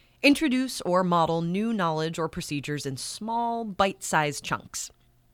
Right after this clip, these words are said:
Follow with an opportunity for students to practice a procedure or process new information. Then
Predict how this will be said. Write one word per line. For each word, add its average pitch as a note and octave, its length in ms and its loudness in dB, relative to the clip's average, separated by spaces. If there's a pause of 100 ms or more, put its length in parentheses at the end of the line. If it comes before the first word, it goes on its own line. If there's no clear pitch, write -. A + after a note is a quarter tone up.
(460)
Follow B3+ 520 6
with G3 120 2
an F#3 60 2
opportunity F3+ 680 0
for E3+ 180 -8
students G#3 400 -8
to A#3 80 -8
practice - 500 -2
a D3 40 -6
procedure G#2+ 640 -6
or E3 200 2
process D#3+ 500 2
new D3 160 -4
information. C#3+ 680 -6 (760)
Then C4+ 420 4